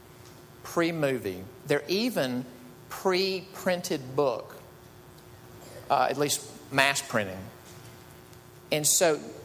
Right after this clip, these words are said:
imaginations were a lot more alive. When you heard a description of something, y-, your imagination knew how to take, kinda take the basic description and run with it. Now picture what you would form in your mind when you heard a description of a locust, a locust that's like a war horse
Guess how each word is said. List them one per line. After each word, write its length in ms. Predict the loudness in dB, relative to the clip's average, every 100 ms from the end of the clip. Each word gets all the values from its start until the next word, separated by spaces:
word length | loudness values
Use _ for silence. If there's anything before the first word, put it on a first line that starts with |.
| 0
imaginations 840 | 4 6 6 6 4 4 2 0
were 100 | 4
a 60 | 6
lot 200 | 6 6
more 140 | 4
alive. 420 | 4 4 4 4 0
When 100 | -4
you 80 |
heard 260 | 0 2 2
a 40 |
description 680 | 2 0 2 2 0 -2 -4
of 100 | -2
something, 580 | 0 0 -2 -4 -4 -4
y-, 80 | -4
your 220 | -2 0
imagination 720 | 2 2 0 0 0 0 -2
knew 160 | -2 -2
how 120 | -2
to 80 | -2
take, 400 | 0 0 0 -2
kinda 160 | -4
take 300 | -2 0 0
the 60 | 2
basic 320 | 2 2 0
description 640 | -4 -2 -2 -2 -4 -8 -10 -16 -20 -20 -10 -4
and 200 | 0 2
run 220 | 2 2
with 180 | -4 -4
it. 100 | -12 -14 -20 -20 -20 -20 -20 -20 -20 -20 -20 -6
Now 100 | -4 -4
picture 800 | -6 0 0 2 -2 0 0 -2 -8 -14 -20 -20 -20 -20 -20 -20 -16 -8
what 320 | 6 8 8
you 80 | 6
would 100 | 2
form 400 | 2 4 6 6
in 80 | 4
your 120 | 0
mind 600 | 2 2 2 0 -4 -8 -4
when 160 | 0
you 80 | 0
heard 260 | 4 4 4
a 60 |
description 500 | 0 -2 0 0 0
of 80 | 0
a 40 |
locust, 640 | 0 6 4 4 -2 -2 0
a 80 | 0
locust 520 | 4 4 4 -2 -2
that's 200 | -2 2
like 160 | 0 2
a 60 |
war 420 | -2 0 2 4
horse 640 | 2 0 -2 -2 -6 -10